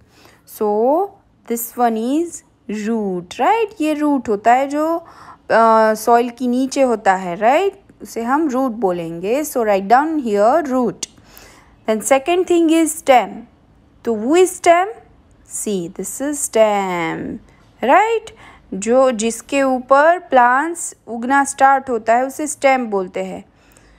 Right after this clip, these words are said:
तो write down S T E M, स्टेम।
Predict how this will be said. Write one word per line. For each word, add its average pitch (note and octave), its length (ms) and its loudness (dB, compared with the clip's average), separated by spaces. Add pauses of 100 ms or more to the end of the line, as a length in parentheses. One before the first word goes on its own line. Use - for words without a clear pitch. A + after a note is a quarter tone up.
(320)
तो D4 280 2
write B3 300 2
down D#4 260 2
S B3 260 -4
T C4 80 -10
E A#3 440 -8
M, C4 260 0
स्टेम। F#3+ 600 -4